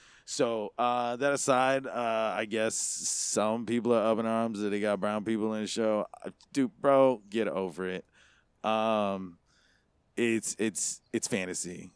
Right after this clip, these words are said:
Like, I, we really wanna get on this. Like, and I will have to say that, like, the best defense on that, if anybody asks you, like, "What do you think about, you know, Harfoots?" Whatever, bro. Okay? You wanna get mean on something?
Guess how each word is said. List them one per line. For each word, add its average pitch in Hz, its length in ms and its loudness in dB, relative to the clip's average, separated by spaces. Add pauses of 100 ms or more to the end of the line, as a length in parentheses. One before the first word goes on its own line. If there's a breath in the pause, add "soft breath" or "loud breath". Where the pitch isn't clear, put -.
(140)
Like, 82 420 -8
I, 107 200 0
we 117 180 0
really 127 240 6
wanna 120 220 0
get 113 120 0
on 117 160 0
this. 120 360 -2
Like, 101 320 0
and 107 180 0
I 110 80 2
will 117 160 4
have 110 160 2
to - 60 -10
say 107 240 2
that, 104 80 -2
like, 98 220 -2
the 104 60 -6
best 113 280 0
defense 113 340 -2
on 113 120 4
that, 110 140 2
if 107 120 0
anybody 107 340 0
asks 104 340 -2
you, 101 240 -2
like, 92 360 -4 (180 loud breath)
"What 143 120 0
do 127 40 -8
you - 40 -18
think 135 280 0
about, 127 360 2
you 131 140 -4
know, 117 260 -2 (320)
Harfoots?" 123 380 0 (120)
Whatever, 240 400 4
bro. 202 380 6 (340 soft breath)
Okay? 208 420 0 (500 soft breath)
You - 120 -4
wanna 208 120 4
get 214 280 4 (280 soft breath)
mean 180 300 2
on 196 160 4
something? 180 640 2